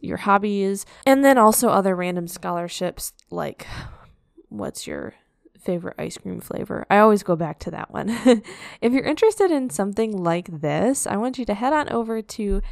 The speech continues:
calendly dot com slash money and mental peace.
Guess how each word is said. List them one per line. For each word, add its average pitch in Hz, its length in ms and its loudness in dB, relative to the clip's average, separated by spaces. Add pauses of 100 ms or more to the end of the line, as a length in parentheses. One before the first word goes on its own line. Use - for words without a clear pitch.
(180)
calendly 302 1040 -2 (440)
dot 208 400 -4
com 202 420 -4
slash 190 540 -4
money 180 340 -8
and 175 140 -6
mental 170 300 -8
peace. - 580 -8